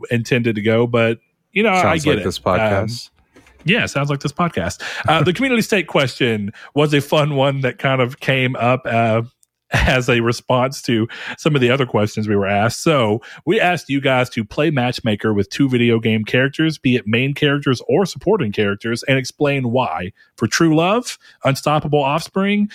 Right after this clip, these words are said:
Speaker 1: maybe you just wanna watch pure chaos unfold. And we got some interesting <laughs> answers back. So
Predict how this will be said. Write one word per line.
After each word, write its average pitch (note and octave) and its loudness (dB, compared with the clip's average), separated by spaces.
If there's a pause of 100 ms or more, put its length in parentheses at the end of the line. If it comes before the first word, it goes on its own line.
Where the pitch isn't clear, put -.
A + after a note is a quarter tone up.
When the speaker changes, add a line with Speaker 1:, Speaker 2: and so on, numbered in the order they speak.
(180)
Speaker 1:
maybe D#3 2
you D3+ 0
just D3 -2
wanna C#3 2
watch B2+ 0
pure C3 0
chaos F#2+ -2
unfold. F#2 -2 (320)
And A#2 2
we C#3 2
got D3+ 0
some - -4
interesting A#2 -6
<laughs> - -4
answers - -6
back. - -4 (720)
So G#3 2